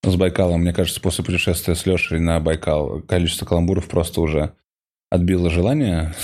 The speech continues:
<laughs> что-либо делать с Байкалом. Ну, я в поисках в целом идеальной газировки.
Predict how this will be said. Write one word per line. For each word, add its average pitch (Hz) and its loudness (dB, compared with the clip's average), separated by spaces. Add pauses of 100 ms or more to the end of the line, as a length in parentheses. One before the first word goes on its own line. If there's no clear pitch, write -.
(140)
<laughs> - -14
что-либо 85 0
делать 85 0
с - -6
Байкалом. 85 0 (440)
Ну, 135 2
я 120 2
в 113 -10
поисках 143 -2
в - -8
целом 175 0
идеальной 107 0
газировки. 90 -2